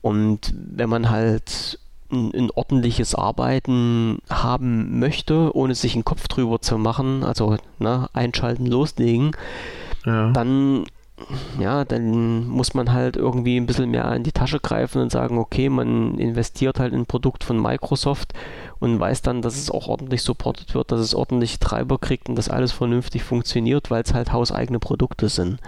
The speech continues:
Speaker 1: Ne?
Speaker 2: Ja,
Speaker 1: Also, dass,
Speaker 2: natürlich.
Speaker 1: dass, dass das
Speaker 2: Klar.
Speaker 1: Pro dann nochmal ein bisschen einen Zacken mehr kostet, ist halt die andere Sache.
Speaker 2: Ja.
Speaker 1: Aber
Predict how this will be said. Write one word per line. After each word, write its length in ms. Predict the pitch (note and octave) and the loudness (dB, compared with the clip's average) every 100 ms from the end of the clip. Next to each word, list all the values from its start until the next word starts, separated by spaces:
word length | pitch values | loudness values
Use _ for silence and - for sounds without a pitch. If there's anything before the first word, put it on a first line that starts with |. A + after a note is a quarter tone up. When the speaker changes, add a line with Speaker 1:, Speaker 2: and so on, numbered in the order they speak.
| - - - - - | -14 -16 -16 -10 -8
Speaker 1:
Ne? 140 | A#2 G#2 | -2 2
Speaker 2:
Ja, 120 | B2 | 4
Speaker 1:
Also, 120 | C#3+ B2+ | 4 2
dass, 120 | A#2+ | 4
Speaker 2:
natürlich. 240 | A#2+ A#2 | 4 4
Speaker 1:
dass, 160 | C3 - | 2 -2
dass 160 | B2+ - | -2 0
das 140 | A#2 | 2
Speaker 2:
Klar. 80 | A#2 G#2 | 2 2
Speaker 1:
Pro 300 | C#3+ F#3+ G#3 | 4 4 4
dann 220 | D#3 D3+ | 0 0
nochmal 400 | D#3+ - D3 C#3 | 0 2 2 2
ein 120 | C3+ | 2
bisschen 500 | D3 C#3+ C#3 C3 B2 - - - - | 2 2 4 4 2 -2 -12 -12 -4
einen 140 | C3 A#2+ | 0 2
Zacken 340 | B2+ - C3 | 0 0 0
mehr 200 | A2+ B2 C3+ | 2 0 0
kostet, 440 | C3+ C3 - B2+ - - - | 0 0 0 -2 -4 -18 -6
ist 160 | - A#2+ | 0 0
halt 160 | A#2 | 0
die 80 | - | -2
andere 300 | - D#2+ B2 | -2 -2 -2
Sache. 400 | - - B2 C#3 - - - - - - | -2 -2 -2 -2 -6 -18 -20 -20 -20 -4
Speaker 2:
Ja. 340 | A2+ G2+ G#2 A2 | 0 2 2 0
Speaker 1:
Aber 500 | G#2+ A2 G#2+ G#2+ | -2 0 2 0